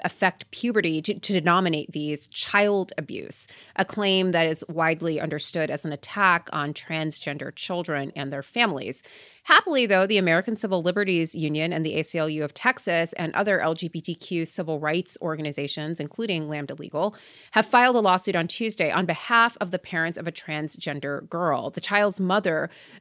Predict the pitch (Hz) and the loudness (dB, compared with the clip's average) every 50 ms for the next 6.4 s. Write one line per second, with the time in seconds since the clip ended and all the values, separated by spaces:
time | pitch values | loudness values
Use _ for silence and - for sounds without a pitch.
0 | _ - 180 165 160 - - - 302 359 381 277 175 143 107 110 123 - - 180 | _ 0 2 2 0 -2 -2 0 2 2 2 2 2 0 0 -2 -2 0 0 0
1 | 160 151 165 - - - - 175 170 165 - - - 185 165 - - 190 185 - | 0 0 -4 -6 -4 -2 0 0 0 -2 -4 -6 -6 -6 -6 -2 0 0 0 0
2 | 190 175 170 175 - - - - - 165 156 160 160 160 160 156 - 165 - 156 | -2 -2 -2 -4 -4 -8 -8 -4 -4 -2 -2 -2 -2 -2 -2 -4 -4 -4 -6 -6
3 | 147 - - 147 143 - - 226 226 247 247 240 - 170 151 147 - - _ _ | -6 -4 -4 -6 -4 -4 -4 -4 -2 -2 -2 -2 -2 -2 -4 -4 -6 -12 _ _
4 | _ _ - - 254 233 214 262 247 226 - - 233 - - - - - - 226 | _ _ -6 -2 -2 2 2 2 2 2 0 -2 -2 -2 -2 -4 -2 0 2 2
5 | 254 277 262 240 202 185 170 202 - - 190 185 180 - 190 180 160 156 165 170 | 4 4 4 4 4 4 2 -2 -2 -2 -2 -2 0 -2 -2 -2 -2 0 2 2
6 | 160 165 175 165 147 139 143 - | 4 4 4 4 2 2 0 -2